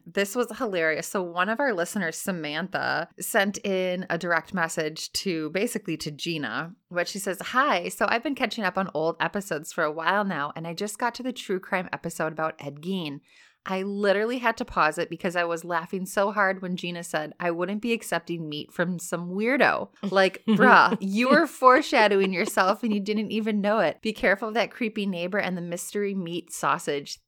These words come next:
Speaker 1: Things do be wild out in Wisconsin, I guess." Which, when I read this,
Speaker 2: Mm.
Speaker 1: I was seriously laughing out loud
Speaker 2: I did
Speaker 1: because
Speaker 2: too.
Speaker 1: you sure did put that out in the universe to happen to you.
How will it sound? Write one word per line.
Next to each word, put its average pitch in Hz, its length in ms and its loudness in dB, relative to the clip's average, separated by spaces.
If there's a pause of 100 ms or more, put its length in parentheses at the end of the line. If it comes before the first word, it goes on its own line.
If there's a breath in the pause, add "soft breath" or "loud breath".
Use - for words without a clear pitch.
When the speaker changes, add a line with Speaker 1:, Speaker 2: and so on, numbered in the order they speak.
Speaker 1:
Things 196 260 -2
do 196 180 0
be 196 140 -2
wild 170 340 2
out 165 240 2
in 165 140 -10
Wisconsin, 147 560 -4
I 107 100 -8
guess." - 380 -8
Which, 254 180 0
when 240 140 -2
I 226 160 6
read 214 260 2
this, 170 140 0
Speaker 2:
Mm. 156 80 -2
Speaker 1:
I 180 120 2
was 208 300 0
seriously 196 480 0
laughing 165 400 0
out 165 160 -2
loud 220 340 4
Speaker 2:
I 180 140 4
did 226 60 6
Speaker 1:
because 190 240 4
Speaker 2:
too. 156 480 0
Speaker 1:
you 233 440 4
sure 247 680 2
did 202 380 2
put 214 160 0
that 196 100 4
out 180 160 4
in 170 60 -6
the 170 80 -6
universe 156 380 -4
to 147 120 -6
happen 147 380 0
to 147 140 -10
you. 147 320 -8